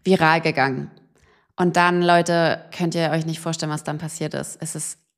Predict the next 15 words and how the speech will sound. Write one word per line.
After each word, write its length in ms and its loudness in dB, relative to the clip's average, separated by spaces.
absolut 760 -2
abgefahren 640 -2
gewesen. 500 -6
Mein, 280 0
mein 280 2
Account 440 2
ist 260 -6
wieder 300 2
ultra 560 2
heftig 680 -6
explodiert 840 -2
und 560 6
dreißig 440 2
Tage 300 2
später, 720 0